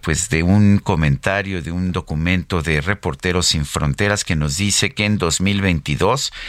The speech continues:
hasta la fecha, este, han fallecido catorce periodistas en nuestro país, en contraste con, ah, eran ocho, me parece, en Ucrania,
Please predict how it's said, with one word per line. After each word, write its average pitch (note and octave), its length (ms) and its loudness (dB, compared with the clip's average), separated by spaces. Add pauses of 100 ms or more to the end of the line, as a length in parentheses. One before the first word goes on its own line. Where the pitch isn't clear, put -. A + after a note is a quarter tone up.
(340)
hasta D2 360 -4
la C#2+ 100 -2
fecha, A#2 480 -2 (300)
este, C#2+ 560 -8
han F2 180 -2
fallecido F2+ 840 -4
catorce - 640 -2
periodistas D2+ 600 -2
en C#2+ 100 2
nuestro C#2 320 0
país, F2 400 0 (400)
en E2 160 0
contraste F#2 720 0
con, D2 480 2
ah, C#2 320 -2 (440)
eran D#2 500 -2
ocho, B2 340 0
me E2 100 -4
parece, E2 380 -4
en D2 140 0
Ucrania, F#2+ 500 -2